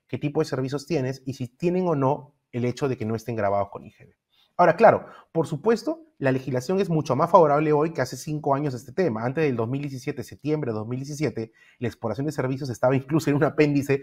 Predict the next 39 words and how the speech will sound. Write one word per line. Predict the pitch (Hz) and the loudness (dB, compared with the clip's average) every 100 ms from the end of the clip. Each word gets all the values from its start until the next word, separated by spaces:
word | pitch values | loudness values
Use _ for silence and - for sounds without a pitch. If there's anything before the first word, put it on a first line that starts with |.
| - - | -6 -8
con | - 120 | -2 0
una | 143 | 2
lista | 135 190 190 101 - | 2 0 -2 -6 -6
y | 120 | 2
todo | 160 180 | 6 8
lo | 175 | 6
que | 135 | 2
no | |
estaba | 135 147 147 | 0 2 2
en | 156 | 2
esa | - | 0
lista | 139 156 135 | -2 0 0
no | 120 147 | 4 4
en | 156 | 4
exportación. | 123 - 107 98 - 170 - _ _ - | 2 -2 -8 -6 0 0 0 _ _ 0
Hoy | 147 160 - | 4 4 2
es | 117 - | -8 -6
mil | 127 214 180 113 | -2 0 0 0
veces | 135 139 120 | -2 -4 -8
mejor | 101 190 143 - | -2 -2 -2 -4
que | 151 | -6
antes, | 180 110 - - _ _ _ - | -6 -8 -16 -20 _ _ _ 0
pero | 160 139 | 2 2
todavía | 131 113 117 160 | 0 -2 0 -2
hay | 160 | -2
temas | 151 151 - | -4 -4 -6
que | 117 | -6
debemos | 107 120 131 123 | -4 -4 -4 -6
tener | 117 117 120 | -8 -8 -6
cuidado, | 139 139 117 110 113 _ _ | -2 0 0 -2 -6 _ _
sobre | - 135 135 | -2 -2 2
todo | 165 | 2
en | 170 | 2
algunos | 131 139 147 | 0 0 -2
servicios | 127 120 127 139 135 | -4 -6 -6 -6 -4
más | 127 | -4
complejos | - 131 120 113 117 | -2 -4 -4 -4 -6
que | 107 | -8
otros. | - _ _ | -12 _ _